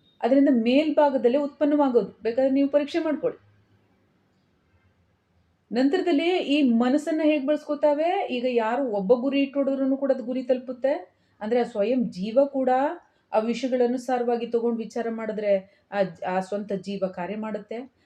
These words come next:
ಹಾಗೆ ಅನ್ಯ ಆತ್ಮಗಳು ಬಂದ್ರೆ ಗೊತ್ತಾಗ್ಬಿಟ್ಟಿರ್ತವೆ. ಅವು ಕಿತಾಪತಿ ತುಂಬ.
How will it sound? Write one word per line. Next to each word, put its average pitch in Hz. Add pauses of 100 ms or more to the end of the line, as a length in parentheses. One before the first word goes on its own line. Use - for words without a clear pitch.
(120)
ಹಾಗೆ 202
ಅನ್ಯ 214
ಆತ್ಮಗಳು 220
ಬಂದ್ರೆ 196
ಗೊತ್ತಾಗ್ಬಿಟ್ಟಿರ್ತವೆ. 180
ಅವು 214 (460)
ಕಿತಾಪತಿ 285
ತುಂಬ. 185